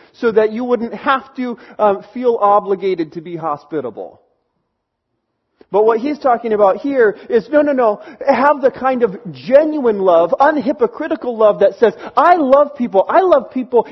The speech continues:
in my family. I love people in the church. I love people outside, foreigners and strangers that I don't know. I love them." How would we know that? Because you are pursuing hospitality. You are looking for opportunities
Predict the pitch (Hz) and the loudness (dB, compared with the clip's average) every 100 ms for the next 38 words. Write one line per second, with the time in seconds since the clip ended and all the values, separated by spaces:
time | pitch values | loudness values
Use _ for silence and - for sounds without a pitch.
0 | 180 160 127 127 208 285 285 302 285 302 | -6 -4 -4 -6 -4 -2 -2 -4 -2 0
1 | 302 240 - 220 185 185 180 156 135 - | 2 0 -2 -10 -8 -6 -6 -6 -8 -10
2 | 269 277 - 269 330 302 247 - 240 - | -12 -12 -8 0 0 2 0 -2 -8 -4
3 | 180 - - 165 226 320 - - 277 277 | -4 -6 -6 0 2 0 -4 -4 -2 0
4 | 294 330 320 - _ _ _ 254 277 302 | -2 -4 -6 -14 _ _ _ -4 -2 -2
5 | 285 311 285 220 202 254 269 247 277 233 | -4 -6 -4 -6 -6 -10 -8 -8 -10 -4
6 | 220 202 254 233 262 220 220 226 185 185 | -2 2 0 2 -2 -2 -4 0 0 0
7 | 240 320 311 214 233 262 190 139 135 117 | 2 4 2 2 2 2 -2 -4 -4 -4
8 | - 277 302 269 254 247 220 220 214 156 | -8 -6 -6 -10 -12 -12 -10 -8 -8 -4
9 | 120 - - 226 214 262 190 262 247 196 | -6 -8 -14 -10 -2 -2 -2 -4 0 0
10 | - 170 147 - - 311 311 196 160 160 | 0 -8 -8 -12 -10 -6 -4 -4 -6 -8
11 | - - 220 190 - 170 175 165 143 101 | -12 -8 -6 -6 -10 -8 -4 -2 -4 -6
12 | 78 - _ _ _ _ _ _ _ _ | -14 -20 _ _ _ _ _ _ _ _
13 | _ _ _ _ _ _ _ _ - 185 | _ _ _ _ _ _ _ _ -12 -4
14 | 285 254 202 202 240 320 - 226 196 170 | 0 2 2 0 -4 -6 -6 -8 -8 -8
15 | - 208 202 254 269 247 - 285 285 247 | -2 -2 0 0 0 -6 -10 -8 -6 -6
16 | 190 175 | -8 -10